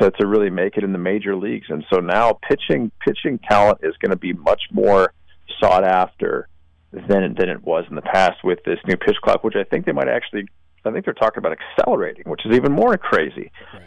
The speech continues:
Speaker 1: So it'll just get even worse, most likely. So, I mean, if, when you have two or three guys that are considered elite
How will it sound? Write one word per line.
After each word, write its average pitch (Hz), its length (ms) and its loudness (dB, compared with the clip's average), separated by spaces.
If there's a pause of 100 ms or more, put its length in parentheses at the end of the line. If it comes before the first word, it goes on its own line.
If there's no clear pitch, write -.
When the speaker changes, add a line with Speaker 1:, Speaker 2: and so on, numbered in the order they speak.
(120)
Speaker 1:
So 127 100 2
it'll 131 120 6
just 135 160 -6
get 151 160 4
even 120 240 -2
worse, 131 380 0
most 92 260 -2
likely. 95 460 0 (420)
So, 113 260 -2
I - 40 -10
mean, 117 160 -8
if, 110 140 -4 (580)
when 110 200 -6
you 131 120 -4
have 110 440 0 (160)
two 131 60 0
or 131 220 0
three 110 220 -2
guys 98 380 2
that 85 80 -6
are 95 80 -6
considered 101 560 -2
elite 87 420 -6